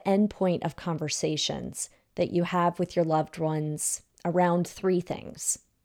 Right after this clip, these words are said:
how invasive of treatment you want, the level of disability you're willing to live with after treatment, and the prognosis, how long you're prepared to live like that and for what reason. The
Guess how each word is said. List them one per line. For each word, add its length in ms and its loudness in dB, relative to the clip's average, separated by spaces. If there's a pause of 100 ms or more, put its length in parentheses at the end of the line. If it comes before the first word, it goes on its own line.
(140)
how 200 4
invasive 840 6
of 220 -2
treatment 640 0
you 120 2
want, 420 2 (440)
the 80 6
level 360 10
of 120 4
disability 640 4
you're 160 4
willing 300 2
to 140 -4
live 220 4
with 220 0
after 360 0
treatment, 680 -2 (520)
and 160 2
the 60 4
prognosis, 960 0 (760)
how 140 2
long 320 8
you're 140 2
prepared 480 0
to 100 -4
live 220 2
like 220 -2
that 340 -2
and 140 -2
for 200 -2
what 240 -4
reason. 380 -4 (1300)
The 140 2